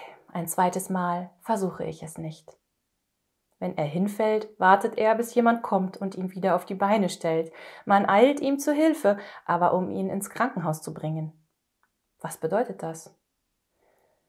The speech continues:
Ist ein Mensch in seinem Charakter, seiner Seele, seinem Denken schon alt,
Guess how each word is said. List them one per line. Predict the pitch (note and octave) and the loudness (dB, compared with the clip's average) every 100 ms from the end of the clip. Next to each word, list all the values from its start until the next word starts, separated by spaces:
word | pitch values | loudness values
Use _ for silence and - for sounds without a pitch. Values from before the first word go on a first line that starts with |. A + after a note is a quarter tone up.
| _ _ _ | _ _ _
Ist | G3+ F#3+ - - | -2 -2 -4 -4
ein | E3+ E3 | -2 0
Mensch | E3+ G3+ G3+ - - - | 0 -2 -4 -10 -12 -4
in | F#3 | -2
seinem | F3 E3+ E3+ | 0 0 -2
Charakter, | E3 D#3+ D#3+ - A#3 D4+ - _ - | -6 -6 -6 -4 -4 -4 -8 _ -12
seiner | - E3+ E3 | -6 -4 -4
Seele, | D#3+ D#3 E3 G3+ B3+ - | -4 -2 -2 -2 -6 -8
seinem | - E3+ E3 E3+ | -10 -8 -6 -4
Denken | E3+ G3 G#3 - G#3+ G#3 | -4 -4 -6 -10 -10 -10
schon | - F#3 E3+ E3 | -8 -4 -4 -6
alt, | D#3 E3 A#3+ - | -4 -2 -2 -6